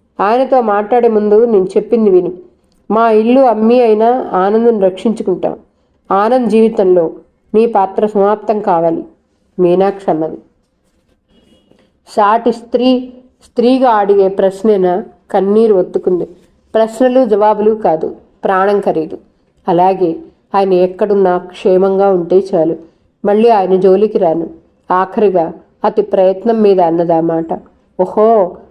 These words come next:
పబ్బం గడుపుకోటానికా? ఆయనమై ప్రమాణం చేస్తున్నాను అంది తీక్షణంగా చూస్తూ. మీనాక్షి కంగుతింది. ఇంత తేలికగా తన షరతుకు కవిత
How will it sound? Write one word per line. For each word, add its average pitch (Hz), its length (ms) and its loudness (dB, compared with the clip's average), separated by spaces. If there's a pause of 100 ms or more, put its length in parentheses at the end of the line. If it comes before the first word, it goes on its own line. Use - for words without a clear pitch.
(140)
పబ్బం 233 400 0
గడుపుకోటానికా? 202 920 0 (640)
ఆయనమై 196 480 2
ప్రమాణం 220 720 -2
చేస్తున్నాను 180 580 -2 (460)
అంది 190 180 2
తీక్షణంగా 226 800 0
చూస్తూ. 214 340 -2 (480)
మీనాక్షి 214 600 0
కంగుతింది. 214 760 -2 (380)
ఇంత 220 200 0
తేలికగా 220 960 0 (440)
తన 247 120 -2
షరతుకు 240 800 0
కవిత 220 360 0